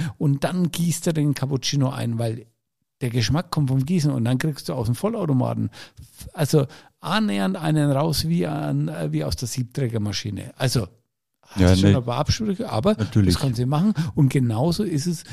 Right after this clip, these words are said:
Speaker 1: wenn du die anderen Milchsachen, also diese Quirls und Vibrator und, äh, die du da hast, äh, nimmst. Ähm, äh, wichtig ist, dass du die Milch nochmal homogenisieren tust, also praktisch, äh, zweimal umgießen und dann eingießen.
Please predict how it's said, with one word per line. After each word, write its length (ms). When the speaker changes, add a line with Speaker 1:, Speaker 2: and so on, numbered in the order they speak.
Speaker 1:
wenn 160
du 120
die 160
anderen 460
Milchsachen, 600
also 240
diese 480
Quirls 520
und 280
Vibrator 600
und, 160
äh, 220
die 120
du 200
da 160
hast, 320
äh, 260
nimmst. 420
Ähm, 380
äh, 340
wichtig 280
ist, 180
dass 160
du 60
die 120
Milch 340
nochmal 440
homogenisieren 840
tust, 220
also 200
praktisch, 580
äh, 180
zweimal 400
umgießen 640
und 240
dann 240
eingießen. 800